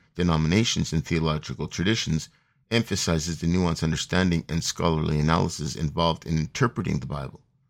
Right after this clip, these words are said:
So, we encourage humility in approaching discussions about morality,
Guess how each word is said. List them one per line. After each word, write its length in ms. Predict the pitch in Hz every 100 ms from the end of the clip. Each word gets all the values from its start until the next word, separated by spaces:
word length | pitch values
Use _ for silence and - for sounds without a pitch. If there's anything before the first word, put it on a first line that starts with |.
| _ -
So, 320 | - 98 - _ _ _ _ -
we 200 | 82 85
encourage 400 | 90 80 85 -
humility 500 | 104 87 80 80 90
in 100 | 87
approaching 440 | 82 - 82 - 76
discussions 560 | - - 90 - 76
about 260 | 78 78 65
morality, 680 | 82 82 80 76 73 92